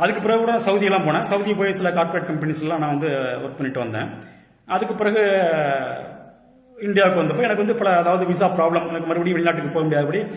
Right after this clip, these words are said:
<clears throat> சில இது, அஹ், விசா அப்ளை பண்ணப்ப அது கொஞ்சம் அது சம்மந்தமான ப்ராப்ளம்லாம் இருந்தது.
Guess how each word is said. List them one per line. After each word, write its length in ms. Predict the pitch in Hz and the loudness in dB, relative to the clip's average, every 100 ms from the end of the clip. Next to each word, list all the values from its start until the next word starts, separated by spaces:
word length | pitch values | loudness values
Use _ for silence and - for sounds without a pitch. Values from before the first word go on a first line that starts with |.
| - - - | -14 -18 -14
<clears throat> 400 | - 226 214 165 | -2 2 4 2
சில 500 | - 165 147 135 123 117 131 | 2 2 2 2 -2 0 0
இது, 340 | 151 156 - - - - - _ _ _ _ - 160 | 0 -2 -8 -14 -20 -20 -20 _ _ _ _ -12 -4
அஹ், 160 | 147 | -2
விசா 300 | 156 156 165 | 0 2 2
அப்ளை 60 | 175 | 2
பண்ணப்ப 340 | 160 143 156 | 0 0 0
அது 240 | 190 170 156 | 0 0 0
கொஞ்சம் 360 | 147 143 127 - - - - - - | -2 -2 -2 -6 -12 -18 -20 -20 -6
அது 120 | 196 | -4
சம்மந்தமான 640 | 185 180 170 156 147 135 135 | -2 0 2 2 2 0 0
ப்ராப்ளம்லாம் 460 | 151 143 127 123 123 | 0 0 0 -2 -4
இருந்தது. 380 | 110 107 101 | -4 -8 -8